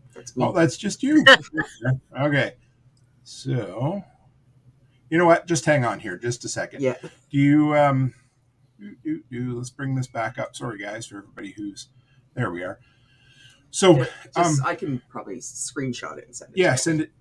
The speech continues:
Speaker 2: Yeah, yeah. Just, no, just send me the link through to, um,
Speaker 1: There, I'll
Speaker 2: to
Speaker 1: just
Speaker 2: message. Okay. Yeah, yeah.
Speaker 1: I'll
Speaker 2: So,
Speaker 1: send it to you.
Speaker 2: uh, yeah, so he was big into ham, or into,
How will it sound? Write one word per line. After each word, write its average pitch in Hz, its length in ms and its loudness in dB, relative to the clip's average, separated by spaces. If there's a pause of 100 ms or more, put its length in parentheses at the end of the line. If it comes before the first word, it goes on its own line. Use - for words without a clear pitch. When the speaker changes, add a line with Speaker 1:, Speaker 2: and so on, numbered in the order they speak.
Speaker 2:
Yeah, 147 220 0
yeah. 117 180 -2
Just, - 260 -4
no, 185 140 4
just 170 160 -4
send 202 180 -6
me 185 60 -4
the 147 120 -2
link 135 260 0
through 131 200 -2
to, 107 220 -6 (140)
um, 101 340 -10
Speaker 1:
There, 123 260 -6
I'll 180 120 -12
Speaker 2:
to - 80 -12
Speaker 1:
just 101 120 -10
Speaker 2:
message. - 380 -12
Okay. 123 200 -10 (100)
Yeah, 135 120 -2
yeah. 117 140 -2
Speaker 1:
I'll 98 60 -8
Speaker 2:
So, 143 220 0
Speaker 1:
send - 200 -8
it - 100 -20
to - 120 -20
you. - 40 -20 (300)
Speaker 2:
uh, 143 40 4
yeah, 147 220 8
so 143 340 4
he 170 180 -2
was 185 180 -2
big 156 240 -2
into 131 300 0
ham, 127 320 -4
or 117 180 0
into, 104 480 -8